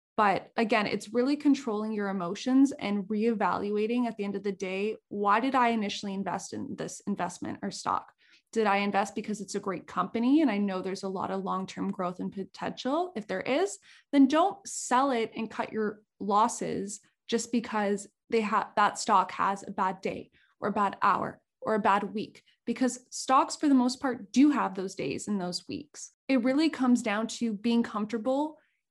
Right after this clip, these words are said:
in your investment and just being confident in yourself and knowing if you made the right or wrong investing decision. In Nika's case, she knew what she was getting into with these altcoins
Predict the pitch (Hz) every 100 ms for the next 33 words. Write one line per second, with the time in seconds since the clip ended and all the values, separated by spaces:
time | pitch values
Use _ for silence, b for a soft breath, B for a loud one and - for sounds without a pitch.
0 | - 233 226 214 208 190 196 - 277 320
1 | 302 214 220 220 214 - 220 220 220 196
2 | 202 - 220 202 202 196 190 - 175 226
3 | - - 220 214 214 214 226 247 247 220
4 | 214 202 190 190 196 175 165 - _ _
5 | _ _ - 190 185 175 - - 202 -
6 | - - 185 175 190 - - - B B
7 | B B 247 247 311 302 233 - 185 101
8 | - - - - 277 262 214 240 269 220
9 | 185 190 - 208 202 196 190 190 202 196
10 | 190 190 190 - 190 190 - 202 190